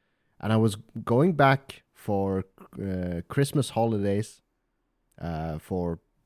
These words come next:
the entirety of Christmas. And I was like, "Hmm, I don't have any computer or laptop at home at my parents' place." Uh, so I went to my local electronics store, said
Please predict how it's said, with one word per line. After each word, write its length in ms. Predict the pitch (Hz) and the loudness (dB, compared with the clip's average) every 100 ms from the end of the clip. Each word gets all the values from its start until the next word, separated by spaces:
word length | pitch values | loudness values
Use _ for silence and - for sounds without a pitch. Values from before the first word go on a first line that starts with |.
| - | -6
the 80 | 95 | -4
entirety 440 | 87 90 82 80 | -4 -6 -6 -4
of 180 | 92 - | -6 -2
Christmas. 600 | 175 185 - - - - | 0 0 -4 -10 -12 -20
And 120 | - 82 | -12 -10
I 80 | |
was 180 | 80 - | -10 -8
like, 300 | 82 76 _ _ _ - | -8 -8 _ _ _ -2
"Hmm, 260 | 123 113 85 - _ _ | 2 2 0 -8 _ _
I 120 | 113 | 2
don't 220 | 117 123 | 4 4
have 180 | 113 110 _ - | 2 0 _ 0
any 240 | 127 131 | 4 4
computer 580 | - 117 - 113 107 104 | 2 -2 2 0 2 0
or 80 | 90 | 0
laptop 540 | 95 95 - - 95 | -2 -4 -6 -4 -4
at 100 | - | -4
home 320 | 95 98 92 87 | 0 0 2 -2
at 200 | 95 - | -4 -6
my 460 | 87 87 87 85 90 127 113 | -4 -2 -2 -4 -6 -10 -10
parents' 400 | 107 92 87 82 | -4 -4 -4 -8
place." 440 | - 90 90 - _ _ _ _ _ _ _ _ - | -8 -8 -8 -12 _ _ _ _ _ _ _ _ -12
Uh, 540 | 82 82 80 78 80 - _ _ | -8 -6 -6 -8 -10 -14 _ _
so 180 | - 117 | -4 0
I 40 | |
went 280 | 110 135 170 | 2 2 2
to 260 | - 202 202 | 0 0 2
my 160 | 165 165 | 2 2
local 400 | 156 151 - 147 | 4 2 2 0
electronics 680 | 131 131 - 120 117 92 - | 2 0 -2 -2 -2 -4 -6
store, 360 | 95 85 127 _ _ _ _ _ _ | -4 -2 -4 _ _ _ _ _ _
said 340 | - - 135 | -12 0 0